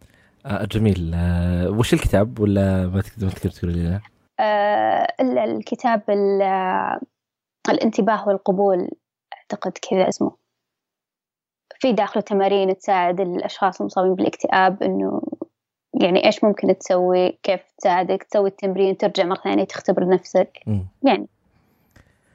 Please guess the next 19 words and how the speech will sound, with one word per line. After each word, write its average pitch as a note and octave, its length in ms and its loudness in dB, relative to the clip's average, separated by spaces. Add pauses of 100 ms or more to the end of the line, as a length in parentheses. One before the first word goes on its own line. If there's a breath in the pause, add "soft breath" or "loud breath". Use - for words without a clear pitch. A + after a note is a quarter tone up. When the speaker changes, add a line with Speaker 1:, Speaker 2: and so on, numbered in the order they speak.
Speaker 2:
كان A#3+ 140 2
ممتع G3 300 2
جدا E3+ 400 0
الكتاب. - 480 -4 (280)
Speaker 1:
آه، F#2+ 480 -4
ممتاز. - 480 -12
آه، A#2 140 -4
نضيفه A#2+ 520 -2
بنحطه F#2 560 -4
ممكن F2+ 240 -2
في F2+ 160 0
وصف - 200 -4
الحلقة، F2 500 -2 (520 loud breath)
آه، F#2+ 120 2
للي F2+ 720 2
حاب F2+ 220 0
يرجع F2 260 2
له. G2 160 -2 (800 loud breath)
آم، G#2 680 2